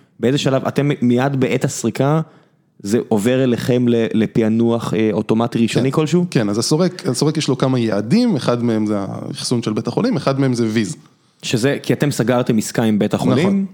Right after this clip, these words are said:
Speaker 1: בהתאם לאיזשהו מודל כלכלי שטוב לכולם,
Speaker 2: נכון.
Speaker 1: וחברות הביטוח, וברור לכולם למה זה עדיף.
Speaker 2: נכון.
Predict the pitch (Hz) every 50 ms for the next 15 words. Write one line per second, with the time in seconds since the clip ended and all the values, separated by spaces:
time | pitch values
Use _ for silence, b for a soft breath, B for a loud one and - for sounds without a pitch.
0 | - - 101 104 - 120 107 104 101 101 101 - 110 98 98 95 98 101 98 -
1 | - 104 95 - 104 98 - 98 - - 104 92 101 95 - - 107 117 135 143
2 | 147 127 104 - 117 107 - 101 104 104 104 95 101 92 - 127 127 123 120 -
3 | 110 101 85 85 113 110 110 113 113 139 160 156 147 147 - 131 127 123 123 120
4 | 113 110 107 95 110 107 - - 107 95 104 - - - - 127 123 120 - -
5 | 160